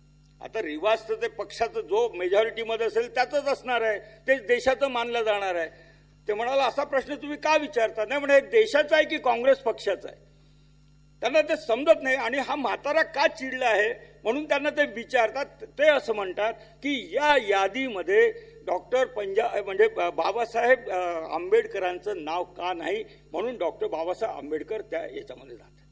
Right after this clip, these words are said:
म्हणजे या माणसाचं हे मोठेपण, म्हणजे, अ, मोठेपण सांगायचं झालं तर त्यांच्या हरिजन यात्रेतला एक किस्सा आहे.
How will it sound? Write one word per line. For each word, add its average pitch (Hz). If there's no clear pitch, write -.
म्हणजे 247
या 240
माणसाचं 285
हे 285
मोठेपण, 247
म्हणजे, 196
अ, 139
मोठेपण 190
सांगायचं 247
झालं 151
तर 226
त्यांच्या 185
हरिजन 269
यात्रेतला 277
एक 254
किस्सा 185
आहे. -